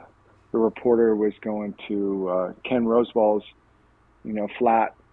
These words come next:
uh, for an interview before the final. And he showed up and he wasn't there. And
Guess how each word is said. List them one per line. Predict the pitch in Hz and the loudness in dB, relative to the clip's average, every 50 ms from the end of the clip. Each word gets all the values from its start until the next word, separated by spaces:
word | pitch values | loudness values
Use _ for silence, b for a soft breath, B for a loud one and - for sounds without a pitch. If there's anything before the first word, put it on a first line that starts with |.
| _ _ - | _ _ -12
uh, | 113 110 110 104 - | -10 -8 -8 -8 -6
for | - 120 110 | -6 -6 -6
an | 101 - | -4 -4
interview | 139 139 147 127 113 113 104 | -4 -4 -2 0 0 0 0
before | 101 110 - - 120 110 | 0 -2 -4 -2 0 0
the | 110 107 - - | 0 -2 -4 -4
final. | 120 123 135 135 120 107 101 101 98 - _ _ _ _ _ _ _ _ _ _ _ - | -2 -2 -2 -2 -2 -4 -6 -6 -8 -12 _ _ _ _ _ _ _ _ _ _ _ -10
And | - 110 110 110 | -8 -6 -6 -6
he | 107 - - | -6 -4 0
showed | - 123 113 117 | 2 2 4 4
up | 117 113 113 110 - - | 4 2 2 0 -4 -6
and | 104 101 104 - _ _ - | -6 -6 -8 -10 _ _ -20
he | - 110 117 | -12 -8 -4
wasn't | 113 107 110 107 107 107 107 | -2 -2 -2 -2 -4 -4 -4
there. | 113 123 127 123 117 110 104 104 | -2 0 0 0 0 0 -2 -2
And | 104 101 101 92 | -4 -6 -8 -12